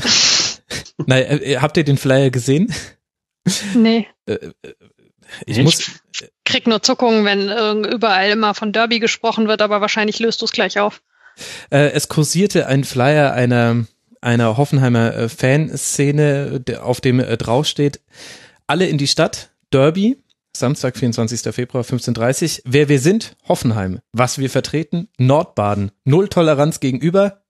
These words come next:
Speaker 1: Freiburg.“
Speaker 2: Oh Mann, oh Mann,
Speaker 1: Und dann
Speaker 2: oh Mann.
Speaker 1: unten noch ein, ein Transparent mit einer Alliteration zu Freiburg und einem,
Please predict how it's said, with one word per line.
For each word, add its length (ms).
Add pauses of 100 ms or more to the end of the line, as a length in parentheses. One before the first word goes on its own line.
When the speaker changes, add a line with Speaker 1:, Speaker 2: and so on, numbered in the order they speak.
Speaker 1:
Freiburg.“ 720 (1040)
Speaker 2:
Oh 140
Mann, 320 (200)
oh 40
Mann, 200
Speaker 1:
Und 100
dann 140
Speaker 2:
oh 20
Mann. 120
Speaker 1:
unten 180
noch 180
ein, 360 (420)
ein 280
Transparent 800 (500)
mit 280
einer 320
Alliteration 800
zu 160
Freiburg 640
und 300
einem, 520